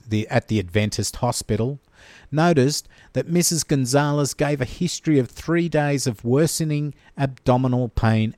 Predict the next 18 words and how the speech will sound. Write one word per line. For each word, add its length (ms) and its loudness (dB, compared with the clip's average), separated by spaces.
and 260 -2
diarrhea. 640 0
Missus 320 -2
Gonzalez 680 2
herself 680 2
attributed 720 4
her 220 6
condition 640 0
to 180 0
something 440 0
she 200 0
had 140 0
eaten 400 2
or 200 2
drunk 440 0
at 120 -2
a 40 0
restaurant 640 0